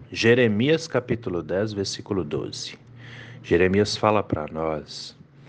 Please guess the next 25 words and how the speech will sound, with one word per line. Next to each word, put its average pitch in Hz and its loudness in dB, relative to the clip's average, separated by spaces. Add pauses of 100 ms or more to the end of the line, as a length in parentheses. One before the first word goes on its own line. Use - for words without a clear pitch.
(300)
do, 82 -2 (640)
é, 80 -8 (160)
ilimitado 101 2 (220)
poder 78 -2
de 85 -16
Deus, - -4 (320)
né? 170 0 (500)
Olha 87 4
ali 92 4
como 92 0
ele 90 0
fala. - -2 (540)
"Pelo 98 6
seu 165 2
poder, 92 2
o 95 0
Senhor 92 0
Deus 92 -2
fez 80 -4
a 78 0
terra. 85 -2 (960)
Com 185 8
a 165 8
sua 113 4
sabedoria, 85 -2